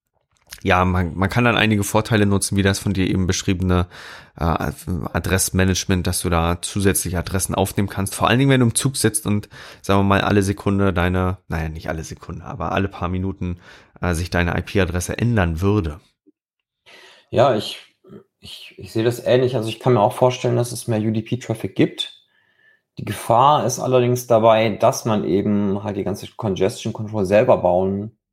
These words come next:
Speaker 2: muss. Und, ähm, die Gefahr sehe ich jetzt aber gar nicht darin, dass es mehr Aufwand ist, das zu tun, sondern die Gefahr sehe ich eher darin, dass es einige Leute nicht tun, denn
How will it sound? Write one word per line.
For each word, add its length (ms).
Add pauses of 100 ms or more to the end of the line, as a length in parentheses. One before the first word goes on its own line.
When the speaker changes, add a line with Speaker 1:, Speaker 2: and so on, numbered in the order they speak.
Speaker 2:
muss. 600 (1000)
Und, 640
ähm, 640 (880)
die 160
Gefahr 380
sehe 100
ich 60
jetzt 160
aber 100
gar 140
nicht 200
darin, 520 (100)
dass 260
es 140
mehr 240
Aufwand 400
ist, 160
das 140
zu 120
tun, 280
sondern 260
die 80
Gefahr 400
sehe 160
ich 160
eher 160
darin, 300
dass 160
es 100
einige 320
Leute 260
nicht 320
tun, 360
denn 420